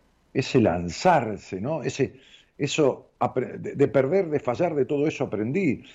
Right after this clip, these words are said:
Ese, ese miedo a no poder o a fallar o a equivocarse, que, que es... Este,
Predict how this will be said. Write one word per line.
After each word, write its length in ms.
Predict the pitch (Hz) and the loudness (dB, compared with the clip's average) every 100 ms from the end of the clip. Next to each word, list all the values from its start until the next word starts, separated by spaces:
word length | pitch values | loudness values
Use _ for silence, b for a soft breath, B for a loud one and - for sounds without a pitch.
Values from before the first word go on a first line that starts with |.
| B - | B -6
Ese, 360 | 123 - 135 - | -2 0 0 0
ese 260 | 135 151 | -2 0
miedo 880 | 135 175 208 202 190 180 175 165 - _ _ - | 0 2 2 4 6 6 4 2 -4 _ _ 2
a 280 | 147 - - | 2 2 -4
no 200 | 127 139 | -6 -4
poder 440 | 120 127 160 160 - | 0 2 2 0 -6
o 240 | - 113 | -4 -2
a 40 | - | 0
fallar 540 | 104 107 160 147 135 | 0 4 6 6 4
o 120 | 117 113 | 0 -2
a 40 | |
equivocarse, 760 | 110 101 98 151 131 - 104 85 B B B - | 0 0 2 4 2 2 -2 -2 B B B -2
que, 340 | 104 - - | 0 0 -2
que 260 | - 107 139 | 0 4 4
es... 240 | 131 - - - _ | 2 -6 -14 -20 _
Este, 680 | 110 - - 98 92 87 | -6 -4 2 4 4 0